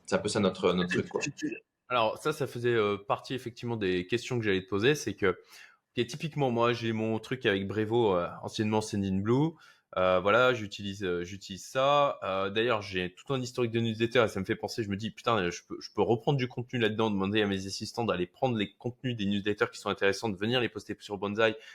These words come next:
Speaker 2: pour créer en fin de compte et recycler le contenu qui était intéressant, euh, sur la plateforme. Euh, et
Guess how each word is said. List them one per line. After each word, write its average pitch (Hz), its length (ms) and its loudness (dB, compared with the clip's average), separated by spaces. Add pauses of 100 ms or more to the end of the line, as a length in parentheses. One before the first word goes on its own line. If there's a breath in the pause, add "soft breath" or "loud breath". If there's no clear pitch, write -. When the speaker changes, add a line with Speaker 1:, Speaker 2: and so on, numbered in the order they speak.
(180 loud breath)
Speaker 2:
pour - 160 -2
créer 131 320 2
en 110 80 2
fin 110 180 -4
de 110 40 -6
compte 120 280 -6
et 92 240 0
recycler 143 580 0
le 123 100 2
contenu 135 460 -6 (200)
qui 120 80 -6
était 117 140 -2
intéressant, 107 580 2 (380 loud breath)
euh, 92 60 -6
sur 104 180 -4
la 92 100 2
plateforme. 151 440 -2 (640 loud breath)
Euh, 113 340 4 (140)
et 151 380 0